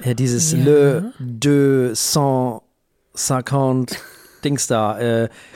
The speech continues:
Speaker 2: <laughs> Deux cent cinquante et un jours oder so. Ne,
Speaker 1: Eh,
Speaker 2: nee, äh,
Speaker 1: unième.
Speaker 2: unième
Speaker 1: Ja,
Speaker 2: jour.
Speaker 1: genau, genau, unième jour. Genau, das war's. Das,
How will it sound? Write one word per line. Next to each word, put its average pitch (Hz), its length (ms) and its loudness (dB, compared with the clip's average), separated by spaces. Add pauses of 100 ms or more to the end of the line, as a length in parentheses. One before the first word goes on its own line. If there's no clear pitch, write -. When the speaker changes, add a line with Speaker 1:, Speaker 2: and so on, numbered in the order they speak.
(140)
Speaker 2:
<laughs> - 300 -10 (240)
Deux 277 120 2
cent 240 200 0
cinquante 208 500 -4
et 185 80 0
un 180 800 -2
jours 185 380 0
oder 165 140 -2
so. 156 180 -2 (140)
Ne, 220 140 -4 (180)
Speaker 1:
Eh, 151 60 2
Speaker 2:
nee, 226 760 4
äh, - 40 4
Speaker 1:
unième. 139 320 4
Speaker 2:
unième 208 520 4
Speaker 1:
Ja, 147 180 2
Speaker 2:
jour. 170 100 0
Speaker 1:
genau, 113 200 0
genau, 127 300 0
unième 135 340 2
jour. 117 240 -2 (100)
Genau, 120 340 0 (260)
das 147 220 0
war's. 98 200 -2 (220)
Das, 180 240 0